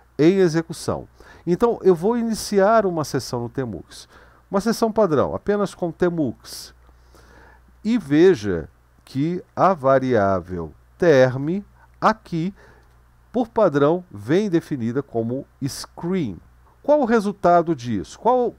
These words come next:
qual a importância disso? Vamos abrir um editor que não é muito conhecido, mas é excelente,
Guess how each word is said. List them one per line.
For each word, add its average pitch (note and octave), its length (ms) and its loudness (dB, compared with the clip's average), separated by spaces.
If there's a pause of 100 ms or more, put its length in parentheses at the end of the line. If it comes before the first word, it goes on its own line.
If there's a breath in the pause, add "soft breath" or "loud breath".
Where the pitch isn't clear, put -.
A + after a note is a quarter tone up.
(140)
qual A#3 180 2
a A3+ 40 0
importância E3 920 0
disso? E2+ 440 -12 (360 loud breath)
Vamos B3 280 0
abrir G#3 360 2
um F#3 140 2
editor D3 720 -2 (160)
que C4+ 100 -2
não B3+ 140 0
é G3 40 0
muito E3 280 -2
conhecido, D3+ 600 -4
mas C3+ 220 0
é C3 60 4
excelente, C3+ 840 -2